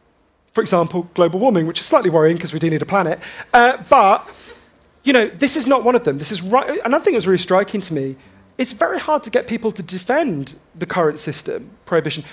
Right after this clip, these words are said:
You will get people who say, "Well, the alternatives are even worse." But basically, whenever I've been doing T V and they want to find someone in Britain to be up against me, it's, it's Peter Hitchens and no one else, who I actually really like. Um, but that's it,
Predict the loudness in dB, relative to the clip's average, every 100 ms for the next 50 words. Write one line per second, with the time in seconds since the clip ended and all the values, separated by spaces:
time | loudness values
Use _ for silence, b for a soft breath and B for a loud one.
0 | B -2 2 4 2 2 -2 -2 -2 2
1 | 2 2 2 2 0 -2 -4 -6 -10 -6
2 | -6 -4 0 2 2 -2 -10 -16 B B
3 | -2 2 2 2 0 2 2 2 2 2
4 | 2 0 0 0 0 0 2 2 2 0
5 | -2 -2 -2 -2 -2 -2 -4 -4 -2 0
6 | -2 -2 -2 -6 -6 B B -6 -4 -4
7 | -2 -2 0 0 -2 -4 -4 -8 -14 -6
8 | -2 2 4 4 2 2 2 0 0 2
9 | 6 4 4 -4 B B B 4 6 6
10 | 0 b b b b b 2 4 4 2
11 | 2 2 -4